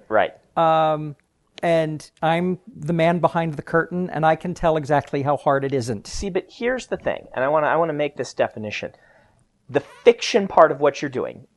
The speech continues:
Speaker 1: there can be, like, hard science fiction has to be fiction, science fiction inspired by real science, but it can't be real science,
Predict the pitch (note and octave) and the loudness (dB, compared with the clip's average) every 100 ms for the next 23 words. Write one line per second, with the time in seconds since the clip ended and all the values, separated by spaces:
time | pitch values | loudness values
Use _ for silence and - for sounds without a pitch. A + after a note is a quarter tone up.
0 | _ _ _ _ - B2 A#2+ E3+ F3 - | _ _ _ _ -20 -18 6 8 8 4
1 | B3+ C4+ C4+ A3+ G#3+ - - D3+ - C4 | 2 4 2 -4 -6 -4 0 0 6 6
2 | C4+ A#3+ G3+ F#3 D#3+ - D3+ C#3 - B2+ | 6 -2 -2 -4 -8 -8 -4 -4 -4 -6
3 | A#2 - F3+ - F3 C#3+ C3+ - D#3+ D#3 | -6 0 0 0 -2 -4 -8 0 0 0
4 | D3 - A#2+ C3+ - - G#3+ F3+ - B2+ | -6 -8 -8 -8 4 8 10 8 6 2
5 | A2 G#2 - F#2+ D2 - - E3+ - - | 2 -2 -4 -4 -6 0 0 0 -4 0
6 | G#3+ - - F#3 D#3 D3+ D3 - A2+ C2+ | 0 0 -6 -8 2 2 2 2 0 -2
7 | - | -10